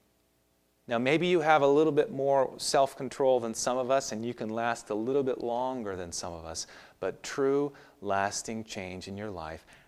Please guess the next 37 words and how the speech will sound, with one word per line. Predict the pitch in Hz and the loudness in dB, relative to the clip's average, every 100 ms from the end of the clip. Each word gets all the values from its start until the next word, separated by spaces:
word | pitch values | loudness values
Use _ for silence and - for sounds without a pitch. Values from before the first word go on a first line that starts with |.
| _ | _
has | - 123 123 - | 2 2 4 0
to | - | -2
come, | - 95 82 85 - _ _ _ | -4 -4 -4 -8 -14 _ _ _
Jesus | - 143 170 107 - | 0 2 4 0 -2
tells | - 78 78 80 | -6 -8 -8 -8
us, | 87 - - - | -6 -6 -8 -10
<laughs> | - | -4
the | 123 | 0
one | 117 127 | 0 0
who | 123 | -2
made | 110 110 139 147 | -4 -4 -2 -4
us, | 92 - - - | -6 -10 -18 -10
it | - 110 | -6 -4
has | 107 113 - | -2 -4 -2
to | 135 | -6
come | - 92 90 - - _ _ | -4 -6 -8 -12 -20 _ _
from | 90 104 - | -12 -12 -10
intimate | 107 - 117 - - | -8 -6 -6 -8 -12
connection | 107 92 76 - 85 80 - _ _ _ | -12 -10 -12 -12 -14 -14 -18 _ _ _
with | 92 90 | -8 -8
Him. | - 73 - - _ _ _ _ _ _ _ _ _ _ _ _ _ _ _ _ _ _ - | -10 -12 -14 -20 _ _ _ _ _ _ _ _ _ _ _ _ _ _ _ _ _ _ -20
Abiding | - 113 117 127 131 127 - | 0 6 6 6 2 -2 -4
in | 127 | -6
Him | 113 123 120 | -4 -4 -4
is | 98 | -4
really | 113 120 | -2 -2
what | 110 110 | -2 -4
the | |
Christian | - 113 - 107 101 | -4 -4 -4 -4 -2
life | 98 - | -4 -4
is | - | -4
all | 90 87 | -2 -4
about. | 90 92 87 76 - - - - _ - | -6 -8 -6 -8 -10 -20 -20 -20 _ -6
And | 147 | -2
what's | 160 - | -2 -2
cool | - 226 277 151 | -4 -2 0 2
is | 117 113 | 2 0